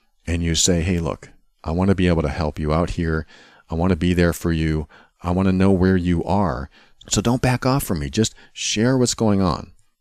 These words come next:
I know that something's upsetting you." And this gives them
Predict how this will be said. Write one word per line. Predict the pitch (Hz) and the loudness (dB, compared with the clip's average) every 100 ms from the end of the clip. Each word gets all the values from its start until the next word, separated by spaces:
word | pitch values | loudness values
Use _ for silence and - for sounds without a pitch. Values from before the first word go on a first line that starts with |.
| _ | _
I | 85 | -4
know | 90 95 117 | 0 2 2
that | 117 | 2
something's | - 98 98 82 | 0 0 -2 -4
upsetting | 76 80 67 58 | -4 -4 -4 -8
you." | 55 _ _ _ _ _ _ _ _ - | -16 _ _ _ _ _ _ _ _ -4
And | 90 90 87 92 - | 0 0 0 -2 -6
this | 80 95 131 131 - | -4 2 4 4 0
gives | - 98 113 104 101 | -2 2 4 4 2
them | 107 98 95 | 2 2 0